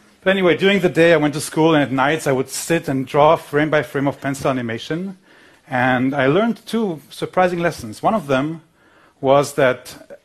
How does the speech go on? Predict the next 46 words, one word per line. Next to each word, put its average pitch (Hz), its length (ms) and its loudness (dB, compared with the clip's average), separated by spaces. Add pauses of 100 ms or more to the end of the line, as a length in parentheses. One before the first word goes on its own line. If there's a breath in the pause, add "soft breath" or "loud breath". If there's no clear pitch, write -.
(140)
when 135 160 -4
you 131 80 -2
want 185 200 0
to, 160 120 -8 (180)
uh, 147 140 -4 (100)
uh, 127 200 -2
arouse 156 320 2
emotions, 147 640 -4
it 135 80 -10
doesn't 180 200 -4
matter 175 200 0
so 160 160 -2
much 147 180 -2
how 135 100 -6
something 127 380 -6
looks, 196 340 -2
it's 117 140 -12
all 147 240 2
in 139 120 -2
the 127 60 -4
motion. 117 440 -6
It's - 160 -12
in 123 240 -10
the 120 80 -8
timing 190 580 -4 (240 soft breath)
of 110 100 -14
how 135 140 2
the 139 140 -4
thing 127 200 -6
moves. 101 440 -10 (680 soft breath)
And 123 100 -8
the 123 80 -6 (140)
second 196 380 0
was, 143 340 -2
it's 143 340 -14
something 170 300 -4
one 147 140 2
of 139 80 0
our 127 80 2
teachers - 420 -8
told 107 220 -8
us. 147 300 -8 (280 soft breath)
He 151 160 -4
actually 139 220 -2
did 123 160 -4
the, 113 160 -6